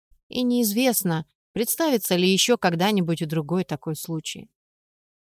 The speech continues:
К счастью, волновалась я зря. Мэтр Легран сразу узнал меня и принял чуть ли не с распростертыми объятиями. Усадил в кресло, предложил освежиться бокальчиком вина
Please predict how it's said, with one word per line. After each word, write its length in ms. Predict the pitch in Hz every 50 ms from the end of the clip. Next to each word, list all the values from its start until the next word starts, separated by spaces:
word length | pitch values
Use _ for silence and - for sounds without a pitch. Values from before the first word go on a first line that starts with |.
| _ _ _
К 40 | -
счастью, 400 | - - 240 247 - - 247 220
волновалась 580 | 226 233 233 233 226 220 214 202 208 202 -
я 120 | 202 196 185
зря. 340 | - 185 196 190 170 156 - - _ _ _ _ _ _ _ _ _ _
Мэтр 440 | - 226 285 330 320 - 233 226 214
Легран 580 | 190 190 190 170 180 202 247 269 269 262 226 -
сразу 440 | - - 185 196 214 208 185 180 185
узнал 380 | 180 165 170 208 247 277 285
меня 380 | 277 277 269 262 254 247 226 208
и 40 | 190
принял 420 | - 185 220 262 262 254 240 220
чуть 300 | - - - 202 214 -
ли 160 | 233 240 254
не 240 | 247 226 202 190 196
с 120 | 208 - -
распростертыми 920 | 220 220 - - 208 202 196 - - - 165 156 151 - 160 165 170 170
объятиями. 800 | 175 165 160 165 156 143 135 - - - 151 156 160 165 185 - _ _ _ _ _ _ _ _ _ _ _ _ _
Усадил 420 | 202 196 - 233 220 226 294 311
в 80 | - -
кресло, 600 | - 226 208 185 151 151 - - - 180 190 226 - _ _ _ _ _ _
предложил 520 | - 190 202 196 208 214 220 214 262 302 277
освежиться 640 | - - 185 - 202 196 185 185 247 - - - 185
бокальчиком 680 | 170 165 - - 180 170 160 - 165 - - 165 160 151
вина 380 | 147 156 156 202 240 262 254